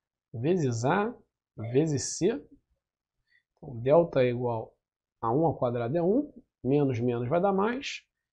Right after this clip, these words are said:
quatro vezes seis, vinte e quatro,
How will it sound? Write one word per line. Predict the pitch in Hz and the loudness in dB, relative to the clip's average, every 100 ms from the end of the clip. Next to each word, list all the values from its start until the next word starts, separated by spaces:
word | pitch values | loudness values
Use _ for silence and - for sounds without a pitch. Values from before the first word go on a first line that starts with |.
| _ _ | _ _
quatro | 127 135 147 | -10 -6 -2
vezes | 170 - - | -2 -2 -2
seis, | 151 190 - - - _ - | -2 -2 -6 -10 -16 _ -10
vinte | 123 143 | -8 -8
e | - | -8
quatro, | 147 170 185 | -6 -6 -10